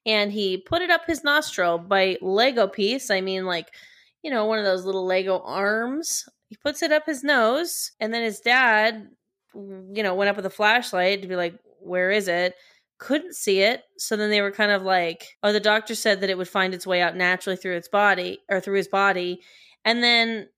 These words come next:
cut to now, he's, like, smelling a muffin that makes him sneeze, and he fucking sneezed out the Lego hand.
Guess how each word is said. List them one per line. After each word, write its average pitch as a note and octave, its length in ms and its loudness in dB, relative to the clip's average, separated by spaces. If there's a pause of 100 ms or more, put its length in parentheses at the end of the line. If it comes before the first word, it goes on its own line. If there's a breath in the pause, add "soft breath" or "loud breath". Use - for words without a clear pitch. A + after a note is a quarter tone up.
(280)
cut A3 220 0
to G#3+ 120 -6
now, G3 460 2
he's, G3 260 -6
like, F3+ 140 -2
smelling G3 380 0
a E3+ 60 -2
muffin F#3 440 2
that E3 100 -4
makes F3+ 280 0
him F3+ 80 0
sneeze, G3 440 0
and F#3 180 -2
he F#3+ 120 -2
fucking F#3+ 680 -2
sneezed F3 420 -2
out D#3+ 160 2
the D#3 80 -4
Lego D3 300 0
hand. - 200 -16